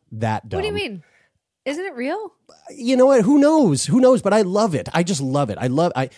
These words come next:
Speaker 1: I mean,
Speaker 2: I
Speaker 1: I
Speaker 2: c-
Speaker 1: really want to believe. I, I want to believe, but I don't know. All right. L-, l-, get this tagline, though. This galactic federation has supposedly been in contact with Israel and the U S for years, but are keeping themselves secret to prevent hysteria until humanity is ready.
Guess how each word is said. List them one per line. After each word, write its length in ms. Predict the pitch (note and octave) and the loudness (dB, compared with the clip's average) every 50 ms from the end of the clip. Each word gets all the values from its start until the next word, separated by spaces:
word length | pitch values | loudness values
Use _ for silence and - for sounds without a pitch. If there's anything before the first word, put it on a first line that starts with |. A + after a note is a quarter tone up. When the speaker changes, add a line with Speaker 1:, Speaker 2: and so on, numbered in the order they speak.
| _ - | _ -6
Speaker 1:
I 80 | - D3+ | -2 0
mean, 160 | E3+ E3+ D#3 | 2 2 2
Speaker 2:
I 60 | - | 2
Speaker 1:
I 60 | D#3+ D3 | 0 0
Speaker 2:
c- 80 | C3 C#3+ | 0 0
Speaker 1:
really 260 | F3 A3 A3+ A#3+ G#3 | 0 2 2 2 0
want 320 | D#3 C3+ D3 D#3 D3+ - | 0 0 0 -2 -2 -4
to 80 | - C#3+ | -6 -6
believe. 380 | B2 A#2+ A#2 A2+ G2 F2+ E2 | -4 -4 -2 -2 -4 -4 -4
I, 80 | G#2 A2+ | -4 -4
I 240 | A#2+ G2+ D#2+ G#2+ A#2 | -4 -4 -4 -4 -4
want 240 | A2+ A2+ B2+ C3+ - | -2 -2 -2 -4 -4
to 60 | - A#2+ | -8 -10
believe, 360 | G#2+ G#2+ G2 F#2 F2 E2 - - | -10 -8 -8 -8 -10 -12 -14 -12
but 120 | G#2 G2+ | -10 -8
I 60 | G2+ G2 | -8 -8
don't 140 | G2 F#2 | -8 -10
know. 160 | - F2 D#2+ - _ _ _ - _ _ - | -12 -16 -20 -20 _ _ _ -20 _ _ -8
All 80 | C3 | -6
right. 120 | A#2 F#2+ - _ | -6 -6 -8 _
L-, 220 | - C3+ D3 D#3 D#3 | -10 -8 -6 -4 -2
l-, 80 | E3+ | -2
get 400 | F3+ - - D3+ D3 A#2 F3 F3 | -2 -4 -6 -8 -6 -4 -4 -6
this 140 | - F3+ - | -4 -6 -6
tagline, 440 | - - C3+ B2+ A#2 A#2 G#2 F#2 E2+ | -4 -4 -4 -2 -4 -6 -8 -8 -10
though. 160 | E2 D#2+ F#2 _ _ _ _ _ _ _ _ _ _ _ _ | -12 -16 -20 _ _ _ _ _ _ _ _ _ _ _ _
This 200 | C3 E3 F3+ - | -4 -4 -4 -4
galactic 680 | - - - - C#3+ B2+ C3+ D3 E3+ F#3 - B3 A3+ - | -8 -10 -8 -6 -4 -4 -2 -4 -4 -6 -6 -10 -10 -8
federation 600 | - - G#3 F#3+ F3+ E3+ E3 D3+ - - A#2 G#2+ | -4 -4 -2 0 0 0 0 -2 -4 -6 -8 -6
has 180 | G2+ A#2+ A#2+ - | -6 -6 -6 -6
supposedly 680 | - B2+ - - C#3+ D3+ D#3+ - G3+ E3 F3+ G#3 G#3+ | -8 -10 -8 -6 -4 -4 -4 -4 -6 -6 -6 -6 -8
been 280 | G3 B2+ A2 D3+ D3 E3+ | -6 -6 -4 -2 -2 -2
in 240 | - - D#3+ F#3 F3 | -2 -2 -2 -4 -2
contact 440 | - D#3 C#3+ D3+ D3+ D3+ C#3 - - | -2 -4 -6 -4 -4 -6 -8 -6 -8
with 140 | A#2 - - | -10 -8 -6
Israel 400 | B2+ C3+ C3 D3 D#3+ E3 D#3+ - - | -6 -6 -6 -4 -4 -4 -4 -4 -4
and 180 | B2+ C#3+ D#3 | -4 -4 -4
the 60 | D3+ | -4
U 160 | C3 C3 B2 A#2 | -4 -4 -4 -4
S 80 | A2+ | -4
for 120 | - - A2 | -6 -10 -10
years, 360 | G2+ G#2 A2 A2 B2 C3 - | -8 -6 -6 -4 -4 -6 -6
but 100 | - G2+ | -8 -10
are 60 | G2+ | -10
keeping 320 | - - - D3 - D#3+ | -10 -12 -14 -12 -10 -8
themselves 360 | E3 D#3+ D3+ - - B2 A2 - | -6 -6 -8 -8 -8 -10 -10 -10
secret 360 | - - C3+ - D#3+ - - | -10 -12 -10 -10 -10 -12 -12
to 80 | - | -12
prevent 320 | A2 G#2+ G2 - A#2 B2 A#2 | -14 -12 -10 -8 -8 -8 -8
hysteria 520 | A#2 A2+ - - - A2 G#2+ A2 G#2+ G#2+ | -10 -12 -12 -10 -8 -6 -4 -4 -4 -6
until 220 | - G#2+ - G#2+ G2 | -6 -8 -10 -12 -12
humanity 540 | - - G2 G2 G2 G2+ G2+ G2 G2+ F#2+ | -12 -12 -10 -8 -8 -8 -8 -8 -10 -10
is 100 | F#2 F2 E2+ | -12 -12 -12
ready. 240 | F2+ E2+ D#2+ E2 | -14 -14 -16 -18